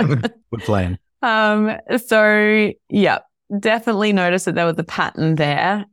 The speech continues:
Speaker 2: And this is the beauty of the awareness, right? And so I spoke to her about it, and I asked, like, "How do you feel when I yell at you?" And she, she shared that she felt like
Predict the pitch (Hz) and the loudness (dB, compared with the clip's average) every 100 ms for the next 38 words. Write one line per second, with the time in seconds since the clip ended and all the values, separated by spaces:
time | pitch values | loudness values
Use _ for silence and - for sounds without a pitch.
0 | - 175 165 165 165 - 226 220 208 220 | -4 -2 0 0 -2 -2 -2 0 -2 -2
1 | 202 370 320 190 175 180 185 175 190 233 | 0 2 4 2 0 -2 -2 0 0 0
2 | 165 170 156 151 214 - - _ _ _ | -2 -4 -2 0 0 -2 -8 _ _ _
3 | 185 180 175 190 185 190 - - 180 - | -2 -2 0 0 0 -2 -4 -4 -4 -2
4 | 185 175 160 160 151 156 - 156 151 - | -2 0 -2 0 0 0 -2 -2 -4 -4
5 | - 143 147 143 147 - - - - - | -4 -2 -2 -4 -8 -8 -6 -6 -10 -10
6 | - 180 220 262 220 - 214 220 139 147 | -4 -2 0 -2 -2 -4 0 0 0 -2
7 | 156 _ _ _ _ _ 165 151 151 147 | -6 _ _ _ _ _ -6 -2 0 0
8 | 170 190 - 127 - - 151 - 170 160 | 0 -2 -4 -6 -6 -10 -10 -4 -2 -2
9 | 156 _ _ _ - - 165 170 - 202 | -4 _ _ _ -10 -4 -2 -2 -2 0
10 | 214 151 - - - 175 - 175 185 - | 2 0 -2 -6 -6 -8 -4 -2 -2 -2
11 | 175 156 - - | -2 0 -2 -8